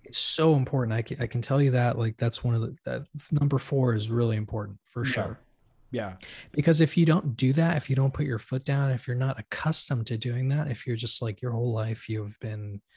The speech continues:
Speaker 1: you know, the kind of person that wants to please, you're gonna have problems in your marriage. I
Speaker 2: Mm.
Speaker 1: promise. I guarantee it. Because it, it's just gonna, somebody's gonna feel like,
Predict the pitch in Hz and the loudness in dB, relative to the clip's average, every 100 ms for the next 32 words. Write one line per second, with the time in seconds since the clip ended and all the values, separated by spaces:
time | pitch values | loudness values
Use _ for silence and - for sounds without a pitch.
0 | - - - - - 117 110 107 104 113 | -20 -20 -20 -20 -8 -4 -2 -2 -4 -4
1 | 139 120 - 117 - 127 110 113 113 107 | -2 -2 -2 -4 -2 -2 -2 -4 -4 -4
2 | - 110 - 110 123 196 - - _ _ | -6 -10 -6 -4 -2 -2 -2 -4 _ _
3 | _ _ _ _ _ _ _ _ _ _ | _ _ _ _ _ _ _ _ _ _
4 | _ _ _ _ _ _ _ - 147 131 | _ _ _ _ _ _ _ -10 -4 0
5 | 131 139 147 139 123 113 - 110 101 98 | 4 4 6 6 6 2 0 0 0 -4
6 | 101 92 95 - - - 123 135 131 120 | -8 -8 -12 -14 -16 -12 -4 -2 0 -2
7 | 139 - 117 117 135 131 123 104 107 - | -4 -6 -6 -4 -2 0 0 -2 -4 -8
8 | - _ _ _ _ - 135 143 135 - | -14 _ _ _ _ 2 2 4 2 2
9 | - - 135 143 135 - - 175 165 - | -2 0 0 2 0 2 2 4 2 0
10 | 131 - - 175 185 185 160 165 143 - | -10 -6 2 4 6 6 6 4 2 2
11 | 131 127 127 123 127 - 117 107 107 - | 2 4 2 0 -2 -4 -2 -2 -6 -14